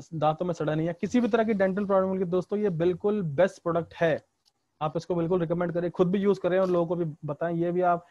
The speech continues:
आपको पता है, ये दुनिया में सारे लोग almost brush करते ही हैं, तो आप ये product उनको recommend बिल्कुल कर सकते हैं दोस्तों। मैं बता दूं आपको दूसरी चीज, अब इसके miracle शुरू होंगे, आप प-, आप इसको पढ़ें ध्यान से।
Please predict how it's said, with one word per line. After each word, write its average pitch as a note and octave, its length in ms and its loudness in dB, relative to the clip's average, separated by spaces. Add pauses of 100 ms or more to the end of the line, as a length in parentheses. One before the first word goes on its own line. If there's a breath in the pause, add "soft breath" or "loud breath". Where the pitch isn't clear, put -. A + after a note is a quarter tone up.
(280 soft breath)
आपको D#3+ 200 0
पता F3+ 160 -4
है, F#3 80 0
ये F#3 140 0
दुनिया E3+ 300 -2
में F3 120 -2
सारे D#3+ 340 2
लोग E3+ 340 0 (220)
almost D#3+ 360 0
brush D#3 220 0
करते D3+ 280 -2
ही F3 100 0
हैं, D#3 120 -4 (460)
तो D3+ 60 -2
आप D#3 180 0
ये D#3 160 0
product D#3 300 -4
उनको D#3 240 -2
recommend D#3 400 -2
बिल्कुल D3 260 -2
कर D#3+ 120 -2
सकते D#3 240 -12
हैं D#3 100 -4
दोस्तों। D3 300 -10 (880)
मैं C3+ 140 -4
बता C3+ 220 -2
दूं D3 140 -4
आपको E3 300 -10 (440 soft breath)
दूसरी F#3 240 0
चीज, A3+ 360 -2 (320)
अब F#3+ 260 0 (140)
इसके E3+ 240 -4
miracle F#3 500 2 (260)
शुरू F3+ 320 0
होंगे, E3 200 2
आप F3+ 300 0
प-, - 80 -6 (180)
आप D#3 120 -2
इसको E3 140 -4
पढ़ें D#3+ 300 0
ध्यान C#3 240 -2
से। F3 160 -6